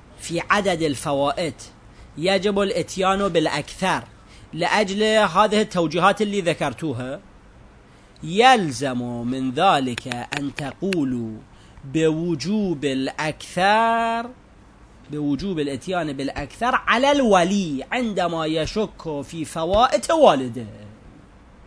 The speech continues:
يعني إذا واحد شك في فوائت والده بأنه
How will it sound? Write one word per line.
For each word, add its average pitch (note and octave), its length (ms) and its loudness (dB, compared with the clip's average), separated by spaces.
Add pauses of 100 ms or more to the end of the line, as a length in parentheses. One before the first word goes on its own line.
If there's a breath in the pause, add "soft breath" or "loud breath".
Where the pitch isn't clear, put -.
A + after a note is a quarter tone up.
(300 loud breath)
يعني E3+ 180 0
إذا F#3+ 220 4
واحد F#3 520 6
شك D4 420 4
في E3+ 160 -4
فوائت C3 420 -4
والده A2+ 420 -12 (1160)
بأنه D#3 600 2